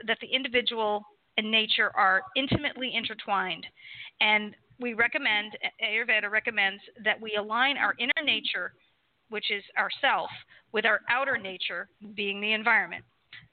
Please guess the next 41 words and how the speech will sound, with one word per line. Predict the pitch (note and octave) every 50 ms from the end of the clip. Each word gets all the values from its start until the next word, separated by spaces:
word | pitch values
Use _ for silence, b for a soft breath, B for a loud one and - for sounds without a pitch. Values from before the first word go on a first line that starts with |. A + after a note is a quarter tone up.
| _ _ _ _ _ _ _
And | G#3 G3+ G3 G3+ G3+ G3+ G3
we | A3 A#3
live | G#3+ G#3 G3+ G3 G3+ F#3+
that, | G#3+ F#3+ - - -
thereby | - A#3 A#3 - - G#3 G#3
living | G3+ G#3 G#3+ G#3 A3+ A3
in | G#3+ G#3
harmony | G3+ - - - D#4 D#4 D#4 C#4+ B3+ A#3+ G#3+ G3+ G#3 B B B B B B B B -
with | A#3 A#3 A3 -
the | - G#3+
rhythms | A3+ B3 C4 B3+ B3+ B3+ B3+ B3 B3 B3+ B3 -
of | A3+ G3+ G3+ - - A3+
nature, | A#3 A#3 B3+ B3+ B3 - - B3+ A3 G#3 G3+ B B B B B B _ -
and | G#3 G3+ G3+ G#3
we | G#3 G#3+
nourish | G#3+ A3 A3+ A3+ A#3 A3 -
ourselves, | - G3+ - - A#3 G#3+ G#3 G3+ G3+ G3 - - - b b b b b b - -
um, | - G3 F#3 F3+ F3+ F3 F3+ G3 - _ _ _
with | A#3 A3 - - -
locally | G#3 A#3 A#3+ A#3+ A#3+ C4 A#3+ A#3 A3+ - -
sourced | A3 G3 F#3 F3+ - - - -
foods, | - E4 D#4+ D#4 D4+ D4 D4 C#4+ C4+ G3+ F#3+ F#3+ -
and | G3 G#3 F#3+
we, | G3 G3+ F#3+ -
and, | G#3+ G#3 G#3 G#3 -
and | G#3+ G#3+ A3+ A3
all, | F#3 A#3+ C4+ D#4 E4 - -
and | B3+ B3 B3 A#3 A#3
take | - D4 C#4 -
care | F4+ G#4 B4+
of | A#4
ourselves. | E4+ A#3 A3+ - A#3 G3 F3+ F#3+
And | A#3 A3 G#3
part | - A#3 A#3 B3+
of | E4+ C#4+
that | A3 G#3+ G#3 A3
is | G#3+ A3 - -
this | G#3+ A3 - - -
dinacharya | G#3 G#3 G#3 - - B3+ A#3 A#3 A3 G#3+
we're | G3+ G#3
gonna | G#3 A3 G#3 G#3